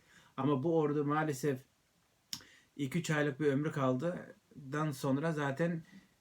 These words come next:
e, imha edildi kendileri tarafından. Çünkü paralı askerler bu orduyu düzenliyorlardı. Paralı asker olduğu zaman para vermeyince bu askerler bir daha sizin için savaşmaz. Burada tamamen vatan için, vatan aşkı için savaşılmıyordu Kuvayi İnzibatiye'de. Ama Kuvayi Milliye'de tamamen vatan aşkı için.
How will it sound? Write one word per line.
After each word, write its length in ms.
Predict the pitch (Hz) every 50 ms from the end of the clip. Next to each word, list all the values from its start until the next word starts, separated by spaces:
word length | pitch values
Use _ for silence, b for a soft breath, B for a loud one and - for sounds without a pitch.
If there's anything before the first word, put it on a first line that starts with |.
| _ - -
e, 360 | 127 127 123 120 120 120 117
imha 480 | 113 - 131 135 127 120 131 151 156
edildi 640 | 143 131 120 120 117 113 117 156 175 214 220 - 151 -
kendileri 460 | 135 127 131 127 127 127 123 127 127
tarafından. 540 | 135 127 127 123 123 - 131 139 165 170 170
Çünkü 240 | - 165 165 165 160
paralı 380 | - - 139 139 151 156 160
askerler 560 | 147 143 - - - 147 147 147 143 131 113 123
bu 160 | 127 120 117
orduyu 380 | 113 110 107 - 113 113 110 104
düzenliyorlardı. 880 | 113 110 117 110 104 101 101 98 98 95 95 98 98 95 95 95 95 -
Paralı 340 | - 113 117 123 123 131 135
asker 260 | 127 127 - - 131
olduğu 300 | 131 131 127 135 170 175
zaman 300 | 151 135 127 131 127 127
para 280 | 131 127 127 135 131 131
vermeyince 540 | 147 147 143 135 131 120 123 127 165 147 139
bu 100 | 147 139
askerler 420 | 131 131 - 135 127 139 131 127
bir 80 | 123 127
daha 140 | 131 127
sizin 220 | 117 117 135 139 127
için 140 | 123 156 160
savaşmaz. 680 | 160 - 139 131 131 127 - - 123 104 - - b b b b b _ -
Burada 480 | 120 123 123 123 135 139 131 127 - B B B B B B B -
tamamen 520 | - 123 123 131 135 131 135 131 131 123
vatan 300 | 123 123 123 - 135 131
için, 280 | 127 123 - 135 127 120
vatan 260 | 117 113 - 131 131
aşkı 260 | 127 120 - - 139
için 140 | 127 - 131
savaşılmıyordu 720 | 123 - 127 120 127 127 127 - 147 143 127 110 110 110 -
Kuvayi 300 | 117 117 110 107 110 104
İnzibatiye'de. 680 | - 113 107 104 110 104 - - - - 95 98 98 98
Ama 240 | 110 143 147 131
Kuvayi 340 | - - 127 127 143 180 196
Milliye'de 520 | 190 175 160 151 147 147 143 147 180 175 -
tamamen 480 | - 123 139 185 190 175 165 165 165
vatan 280 | 143 135 131 151 147 143
aşkı 280 | 123 120 - - -
için. 260 | 104 - - - -